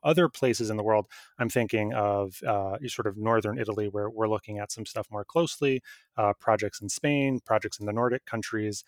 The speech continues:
Um, they do a lot of the design and planning work sort of in-house, and sort of they then bid out to someone to construct the project at the very end,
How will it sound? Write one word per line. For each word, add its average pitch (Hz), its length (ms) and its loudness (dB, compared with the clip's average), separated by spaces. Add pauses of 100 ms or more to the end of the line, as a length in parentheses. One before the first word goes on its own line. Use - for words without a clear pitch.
(340)
Um, 110 380 2
they 139 140 8
do 151 180 2
a 160 120 6
lot 139 100 6
of 117 80 0
the 113 140 2
design 113 680 4
and 101 160 -2
planning 110 380 0
work 101 280 -2
sort 107 140 -4
of - 160 -6
in-house, 123 640 2 (320)
and 113 120 4
sort - 140 2
of 104 180 2 (140)
they 113 140 4
then 113 440 4
bid 120 160 8
out 107 240 8 (200)
to - 100 -4
someone 113 320 4
to - 120 -10
construct 131 440 4
the - 60 4
project 107 380 0
at - 80 -12
the 101 140 0
very 107 140 2
end, 107 160 0